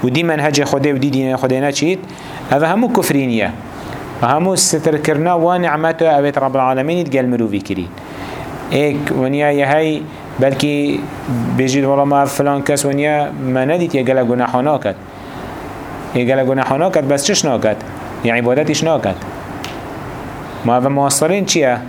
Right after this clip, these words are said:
معاصرین گناهت کد. ونیا معاصرین گناه ید کد او. ونیا که چه ناکد؟ که اعراض هی.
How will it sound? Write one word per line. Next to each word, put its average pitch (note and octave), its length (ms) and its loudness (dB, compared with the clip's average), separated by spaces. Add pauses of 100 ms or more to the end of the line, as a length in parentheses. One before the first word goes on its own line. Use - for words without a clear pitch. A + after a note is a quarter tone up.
(340)
معاصرین D3 400 2
گناهت D3+ 520 2
کد. G2+ 100 2 (1080)
ونیا C3+ 240 0
معاصرین C#3 580 2
گناه F3+ 280 2
ید E3+ 180 0
کد G3 240 2
او. A2 180 2 (420)
ونیا C#3 140 0
که D#3 160 2
چه D#3+ 140 2
ناکد؟ B2 400 2 (580)
که D3+ 240 4
اعراض C#3 420 2
هی. A2 300 2